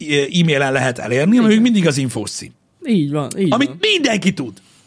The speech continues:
Speaker 1: Hogy oda
Speaker 2: Igen.
Speaker 1: lehet írni bármit, ide pedig a biznisz dolgokat. E, nekem a múltkor,
Speaker 2: Nem
Speaker 1: én,
Speaker 2: jött
Speaker 1: én,
Speaker 2: össze.
Speaker 1: én, én a múltkor kaptam egy e-mailt,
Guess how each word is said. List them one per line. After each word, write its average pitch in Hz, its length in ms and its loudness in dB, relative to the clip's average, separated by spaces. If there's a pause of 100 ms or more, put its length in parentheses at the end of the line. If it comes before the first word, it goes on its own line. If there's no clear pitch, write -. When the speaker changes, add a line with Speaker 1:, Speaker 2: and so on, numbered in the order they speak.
(240)
Speaker 1:
Hogy 202 100 2
oda 220 80 2
Speaker 2:
Igen. 240 120 2
Speaker 1:
lehet 185 240 0
írni 196 260 2
bármit, 202 680 -2 (480)
ide 226 180 2
pedig 196 220 -2
a 196 40 2
biznisz 175 320 2
dolgokat. 247 540 0 (300)
E, 190 300 2 (100)
nekem 247 220 0
a 233 60 0
múltkor, 240 320 2
Speaker 2:
Nem 151 100 2
Speaker 1:
én, 143 60 4
Speaker 2:
jött 139 120 0
Speaker 1:
én, 160 80 2
Speaker 2:
össze. 151 220 0
Speaker 1:
én, 233 80 -2
én 233 160 2
a 226 40 2
múltkor 220 320 0
kaptam 196 280 -2
egy 151 140 -8
e-mailt, 226 440 -4